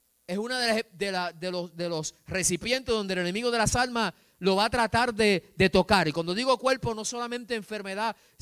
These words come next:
eh, enfermedades que nos, que nos tocan el cuerpo, sino que, amado, lo que tiene que ver con lo, con lo, con lo físico, las emociones, lo emocional.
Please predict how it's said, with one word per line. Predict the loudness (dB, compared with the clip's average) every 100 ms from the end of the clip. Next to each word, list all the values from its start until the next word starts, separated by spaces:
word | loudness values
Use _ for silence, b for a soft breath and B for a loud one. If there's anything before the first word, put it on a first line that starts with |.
| -6
eh, | -4 -4
enfermedades | -6 -6 -6 -2 0 2 2 0
que | 0
nos, | 2 2
que | 2
nos | 0 4
tocan | 4 4 4
el | 4
cuerpo, | 8 8 6 6 2 0 b b
sino | 6 6 6 2
que, | 2
amado, | 0 2 4
lo | 2
que | -2
tiene | -4 -4 0
que | 2
ver | 0 0
con | -4 0
lo, | 2 0 0
con | -2 0
lo, | -2 -4 _
con | 2 2
lo | 2
físico, | 2 2 2 -4 -4
las | -2
emociones, | -2 -2 -2 0 2 2 -2 -2
lo |
emocional. | -4 -4 -4 -2 0 0 0 -2